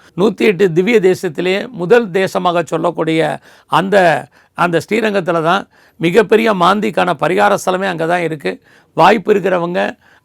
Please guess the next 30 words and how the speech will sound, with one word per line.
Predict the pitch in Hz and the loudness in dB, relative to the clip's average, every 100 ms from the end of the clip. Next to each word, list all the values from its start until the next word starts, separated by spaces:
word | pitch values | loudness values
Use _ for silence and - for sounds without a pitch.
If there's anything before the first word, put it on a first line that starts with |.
| 170 | -4
அங்க | 190 180 | 0 0
நீங்க | 175 170 | 0 0
அம்மா | 160 208 190 | 2 0 0
மண்டபத்துல | 175 170 165 | 0 0 0
போய் | 190 | 0
இந்த | 175 | 0
மாந்தீஸ்வரருக்கான | 156 196 202 180 170 160 160 156 143 | 0 0 -2 0 2 2 4 2 2
பரிகாரத்தை | 156 202 190 156 165 135 - | 2 4 2 2 -2 -2 -8
நீங்க | 147 139 151 | -8 -6 -6
பண்ணுங்க. | 160 175 180 - _ _ - - | -6 -6 -6 -8 _ _ -20 -6
இது | 151 190 190 | 2 2 4
எல்லாமே | 226 240 247 | 2 4 4
நீங்க | 233 202 160 | 2 0 0
பண்ணு, | 180 196 196 180 165 | 0 0 -4 -4 -2
பண்றதுக்கு | 190 196 185 160 202 196 - | 0 0 0 0 -2 -2 -6
உங்களுக்கு | 165 170 160 | -2 -2 2
வாய்ப்பு | 180 175 175 | 0 0 -4
இருக்கு, | 151 180 180 - | -2 -4 -4 -6
சந்தர்ப்பம் | 165 180 165 175 | -4 -4 -4 -4
இருக்கு, | 156 175 175 | -4 -6 -6
அல்லது | 165 151 | -8 -6
சந்தர்ப்பம் | 175 190 185 160 | -6 -6 -6 -6
இல்லைங்கிறவங்க, | 170 185 170 156 165 131 _ _ _ _ _ - | -6 -6 -8 -8 -8 -10 _ _ _ _ _ -2
குறிப்பா | 185 190 240 214 | -2 2 2 2
நீங்க | 202 175 | 0 0
இந்த | 165 | 0
மாந்தியிலேருந்து | 190 196 180 180 185 | 0 2 0 0 -4
நீங்க | 160 | -2
விடுபடணும்னா, | 160 175 165 151 143 151 - _ _ _ | -2 0 -2 -4 -6 -8 -10 _ _ _
முதல்ல | 151 180 208 | -2 0 2